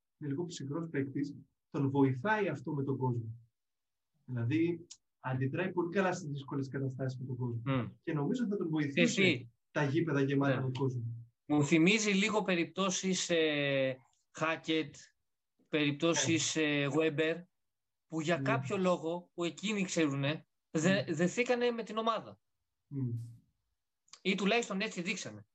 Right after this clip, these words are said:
Speaker 2: Ο Χάκετ περισσότερο, ο
Speaker 1: Θεωρείς
Speaker 2: Γουέμπερ,
Speaker 1: τον
Speaker 2: ο Γουέμπερ απλά
Speaker 1: Χάρισον, Χάρισον τέτοιο παίκτη;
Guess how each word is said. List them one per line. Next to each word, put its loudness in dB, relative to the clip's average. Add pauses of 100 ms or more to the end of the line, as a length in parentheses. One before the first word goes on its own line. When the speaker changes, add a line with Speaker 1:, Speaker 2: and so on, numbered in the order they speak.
(140)
Speaker 2:
Ο 0
Χάκετ -2
περισσότερο, 6 (360)
ο 4
Speaker 1:
Θεωρείς 8
Speaker 2:
Γουέμπερ, 6
Speaker 1:
τον 6
Speaker 2:
ο 6
Γουέμπερ 6
απλά 6 (160)
Speaker 1:
Χάρισον, 0 (280)
Χάρισον -2
τέτοιο -6
παίκτη; -6